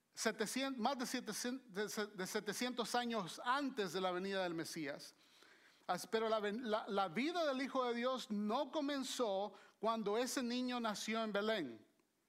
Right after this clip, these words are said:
El Hijo de Dios se nos ha sido dado. Ese versículo está hablando no solamente de la humanidad de Jesús,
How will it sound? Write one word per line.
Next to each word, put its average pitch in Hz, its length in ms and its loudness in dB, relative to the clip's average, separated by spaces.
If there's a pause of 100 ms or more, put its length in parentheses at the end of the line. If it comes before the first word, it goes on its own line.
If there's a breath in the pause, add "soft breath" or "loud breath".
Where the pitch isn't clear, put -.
(360 soft breath)
El 202 300 2
Hijo 277 320 2
de 262 100 2
Dios 240 520 0 (180 loud breath)
se 214 220 0
nos 202 260 -2
ha 247 160 4
sido 240 520 -2
dado. 165 540 0 (460 loud breath)
Ese 254 280 4
versículo 247 540 0
está 233 240 2
hablando 226 460 2
no 214 160 0
solamente 240 560 2
de 214 100 4
la 208 140 4
humanidad 202 720 2
de 226 100 0
Jesús, 165 640 -4